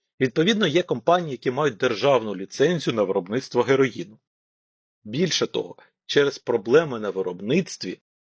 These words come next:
у дві тисячі п'ятому році в Великобританії була реальна криза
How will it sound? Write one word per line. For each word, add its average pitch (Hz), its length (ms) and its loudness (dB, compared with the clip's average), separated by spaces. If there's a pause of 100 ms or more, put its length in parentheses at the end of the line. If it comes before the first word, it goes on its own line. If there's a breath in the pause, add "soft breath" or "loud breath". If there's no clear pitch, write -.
(240)
у 143 200 -4
дві 113 160 -6
тисячі 143 400 -2
п'ятому 113 520 0
році 120 480 2 (260 soft breath)
в 104 80 -10
Великобританії 107 960 0
була 147 400 0
реальна 107 400 2
криза 113 600 2